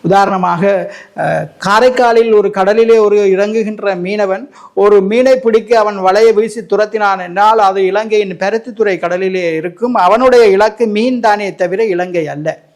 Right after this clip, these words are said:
இலங்கையிலே ஒருவன், அஹ், ஏ-, காரைநகரிலே ஒரு மீன் பிடிக்கிறவன் கடலுக்குள்ளால இறங்கி அந்த மீனை துரத்த துவங்கினால் அது சில நேரம் இந்தியாவில் வந்து நிற்கும். அவனுடைய பிரச்சனை இந்தியா அல்ல, மீன். ஆகவே இது தொழில் சார்ந்த பிரச்சனை.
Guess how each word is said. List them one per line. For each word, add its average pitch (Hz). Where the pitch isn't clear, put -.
இலங்கையிலே 262
ஒருவன், 240
அஹ், 185
ஏ-, 208
காரைநகரிலே 233
ஒரு 214
மீன் 214
பிடிக்கிறவன் 208
கடலுக்குள்ளால 202
இறங்கி 202
அந்த 190
மீனை 202
துரத்த 202
துவங்கினால் 190
அது 202
சில 202
நேரம் 202
இந்தியாவில் 202
வந்து 175
நிற்கும். 185
அவனுடைய 208
பிரச்சனை 190
இந்தியா 190
அல்ல, 165
மீன். 165
ஆகவே 165
இது 214
தொழில் 233
சார்ந்த 165
பிரச்சனை. 147